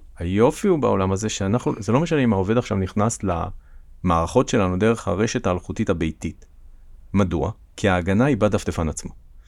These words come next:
הפתרונות הקיימים ברובם, מה שהם עושים זה פתרונות הגנה ברמת הרשת. עכשיו,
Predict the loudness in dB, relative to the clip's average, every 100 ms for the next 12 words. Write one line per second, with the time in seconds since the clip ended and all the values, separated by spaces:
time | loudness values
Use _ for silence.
0 | -20 -20 -20 -20 -20 -20 -12 -8 -2 0
1 | 2 4 4 2 0 2 2 2 2 2
2 | 2 0 0 0 -2 -4 0 0 0 -2
3 | -4 -2 0 0 2 2 2 0 0 0
4 | -2 -6 -12 -20 -20 -20 -20 -12 -8 -6
5 | 0 0